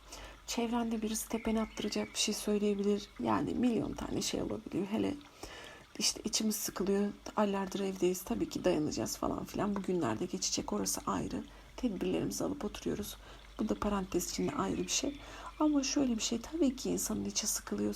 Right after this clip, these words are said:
E, hani içi sıkılmayacak diye bir şey çok saçma. Çok saçma. Bu spiritüellerden kimileri, bazıları, bazı spiritüeller şöyle bir şey algılıyorlar. Sen spiritüelsen hiç o yüz asılmayacak.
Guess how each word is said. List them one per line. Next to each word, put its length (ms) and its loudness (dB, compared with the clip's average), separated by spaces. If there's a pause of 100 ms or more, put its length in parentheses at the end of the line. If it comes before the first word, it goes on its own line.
(120)
E, 40 -2
hani 260 2
içi 240 -6
sıkılmayacak 800 -2
diye 100 0
bir 60 -4
şey 180 0
çok 260 -2
saçma. 420 -2 (420)
Çok 220 -2
saçma. 420 -6 (540)
Bu 60 -6
spiritüellerden 1000 2
kimileri, 520 4 (320)
bazıları, 460 2 (100)
bazı 280 2
spiritüeller 840 -4 (500)
şöyle 380 6
bir 60 4
şey 220 4
algılıyorlar. 560 -2 (400)
Sen 280 0
spiritüelsen 880 0 (380)
hiç 720 0
o 100 2
yüz 300 0
asılmayacak. 760 -2